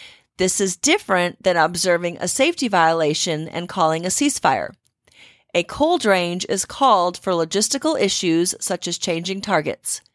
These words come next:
Before calling the command for the range to go cold, the R S O will call and check if the line is ready to go cold on the right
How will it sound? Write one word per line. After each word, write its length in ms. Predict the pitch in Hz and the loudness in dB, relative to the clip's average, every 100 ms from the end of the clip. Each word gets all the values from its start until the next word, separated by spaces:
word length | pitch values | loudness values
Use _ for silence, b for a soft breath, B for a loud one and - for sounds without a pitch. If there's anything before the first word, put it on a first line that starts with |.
| b b b b b | b b b b b
Before 420 | 214 202 220 226 | -8 -4 2 2
calling 480 | 240 277 269 277 285 | 0 2 4 4 0
the 100 | 294 | -4
command 540 | - 302 226 190 190 | -4 -2 0 0 -2
for 120 | - 196 | -4 -4
the 140 | 180 | 0
range 320 | 170 170 180 | -2 -2 -6
to 100 | - | -4
go 200 | 190 180 | 0 -2
cold, 560 | - 294 294 170 170 170 b b b b | 0 2 4 2 0 -6 b b b b
the 120 | 196 | 2
R 200 | 170 202 | 4 4
S 220 | 269 - | 2 2
O 140 | 220 | 2
will 160 | 190 180 | 2 0
call 380 | - - 190 220 | -2 2 4 4
and 120 | 294 | 0
check 360 | - 208 175 - | 0 0 0 -4
if 120 | 190 | -8
the 100 | 185 | -4
line 320 | 175 165 170 | 0 0 0
is 180 | 190 190 | -4 -4
ready 200 | 160 156 | -4 -4
to 140 | 175 190 | -6 -4
go 180 | 156 | -4
cold 500 | 156 - 294 190 180 - | -2 2 2 4 0 -2
on 160 | 160 | -6
the 120 | 160 | -4
right 400 | 151 156 170 185 | 0 2 4 0